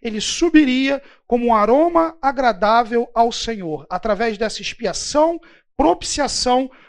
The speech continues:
o indivíduo israelita seria resgatado da condição de ira, inimizade em relação a Deus, e a imagem da, da fumaça subindo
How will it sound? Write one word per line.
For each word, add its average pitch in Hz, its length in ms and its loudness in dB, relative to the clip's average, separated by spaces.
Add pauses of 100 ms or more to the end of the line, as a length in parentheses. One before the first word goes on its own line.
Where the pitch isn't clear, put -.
(120)
o 208 100 -4
indivíduo 233 840 -2
israelita 269 760 -4
seria 214 380 -6
resgatado 262 1500 -2
da 190 200 -2
condição 240 800 -6
de 196 160 -8
ira, 330 400 -2 (320)
inimizade 226 800 -2
em 269 80 -6
relação 254 600 -2
a 220 40 2
Deus, 240 460 -2 (340)
e 233 120 -4
a 277 80 0
imagem 233 840 -2
da, 202 260 0
da 185 200 -2
fumaça 277 1000 -2
subindo 214 800 -6